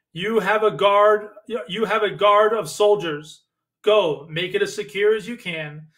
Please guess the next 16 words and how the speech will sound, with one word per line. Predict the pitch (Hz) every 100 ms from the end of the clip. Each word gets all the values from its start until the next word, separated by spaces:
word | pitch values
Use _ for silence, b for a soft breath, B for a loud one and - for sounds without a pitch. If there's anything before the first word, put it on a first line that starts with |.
| _ _
So | -
they | 202 208
went | 226 240 -
to | 247
the | 254
guard | 208 185 175 170 160 B _
and | 180
made | 190 196
the | 185
tomb | - 214 214
secure | 214 - 226 214 165 147
by | 147 160 156
ste-, | 156 - - 208 240
sealing | - 220 180 156 156 _
the | 160
stone." | 156 180 208 143